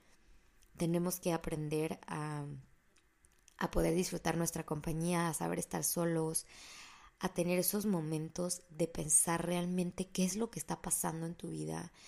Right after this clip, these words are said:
a ponerte esas pausas y decir, "¿Por qué estás aquí? ¿Qué estoy haciendo?". Y simplemente recordar que no necesitamos de nada ni de nadie para ser felices. Y eso a mí me ha costado bastante trabajo.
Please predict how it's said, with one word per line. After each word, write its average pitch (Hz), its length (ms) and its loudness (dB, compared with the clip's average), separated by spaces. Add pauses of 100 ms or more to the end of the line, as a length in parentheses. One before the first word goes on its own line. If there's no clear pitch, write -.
(220)
a - 120 -6
ponerte 175 380 2
esas - 260 2
pausas 175 560 2
y 165 40 0
decir, 160 380 0
"¿Por - 220 -8
qué 180 80 -4
estás - 240 0
aquí? 160 360 -4
¿Qué 175 100 -2
estoy 165 260 0
haciendo?". 156 560 -2 (1160)
Y 180 480 4
simplemente 269 500 2
recordar 175 520 0
que 214 320 -4
no 185 240 2
necesitamos 170 640 0
de 143 100 -2
nada 160 300 0
ni 160 100 -2
de 143 120 -2
nadie 165 680 -2 (220)
para 165 160 -4
ser 156 180 -2
felices. - 640 -6 (600)
Y 185 120 2
eso 202 160 6
a 190 40 6
mí 175 120 2
me 170 100 0
ha 160 60 -4
costado 156 320 -2
bastante 147 360 -6
trabajo. 147 600 -6